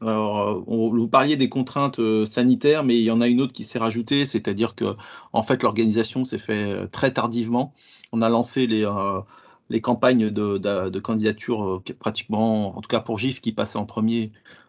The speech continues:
euh, deux semaines à peine avant le début du stage, ce qui, dans un contexte estival, est, euh, est, vous le devinez, un peu compliqué.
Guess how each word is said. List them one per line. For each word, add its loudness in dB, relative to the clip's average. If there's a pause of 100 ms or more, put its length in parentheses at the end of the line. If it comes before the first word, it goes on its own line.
(180)
euh, -6 (140)
deux 2
semaines 2
à 2
peine 2
avant -2
le 0
début -4
du -6
stage, -2
ce -6
qui, -2
dans 0
un 2
contexte -2
estival, -2
est, 0
euh, -2 (640)
est, -4
vous -6
le -10
devinez, 0
un 2
peu -4
compliqué. -2